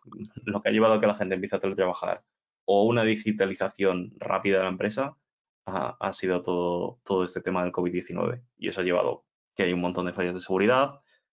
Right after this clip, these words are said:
los ciberdelincuentes lo saben, y, y hay una necesidad de, de estos servicios de, de seguridad e implantarlos, ¿vale? Porque si no, va a haber consecuencias. En Europa ya en mayo de dos mil dieciocho se aprobó,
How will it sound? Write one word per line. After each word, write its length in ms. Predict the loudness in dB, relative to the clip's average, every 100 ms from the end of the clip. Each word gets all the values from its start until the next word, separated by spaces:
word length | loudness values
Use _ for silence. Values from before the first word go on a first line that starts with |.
| _ _
los 140 | -10 -10
ciberdelincuentes 640 | -6 -6 -4 -4 -4 -4
lo 80 | -2
saben, 460 | 0 0 0 -6 -14 _ -8
y, 220 | -6 -6 -8 -12 _
y 180 | 0 2
hay 160 | 4 4
una 180 | 2 0
necesidad 540 | -4 -6 -4 -2 -2
de, 140 | -2
de 120 | -4 -6
estos 220 | -4 -4
servicios 380 | -2 -2 -2 -2
de, 340 | 0 -2 -8 _ _ _
de 80 | -4
seguridad 360 | 0 4 4 4
e 60 |
implantarlos, 680 | 2 -2 -4 -2 -4 -4 -10
¿vale? 240 | -8 -8 -12 _ -4
Porque 220 | -2 0
si 100 | 0
no, 280 | 0 0 -2
va 120 | 0
a 20 | 0
haber 80 | 0
consecuencias. 600 | -6 -6 -8 -10 -20 _ _ _ _ _ _ _ _ -6
En 160 | 2 4
Europa 360 | 6 6 4
ya 120 | 2 0
en 80 |
mayo 300 | -2 0 0
de 300 | 0 -2 -6
dos 180 | -6 -6
mil 120 | -6
dieciocho 400 | -6 -4 -4 -4
se 120 | -4 -4
aprobó, 520 | 0 4 4 2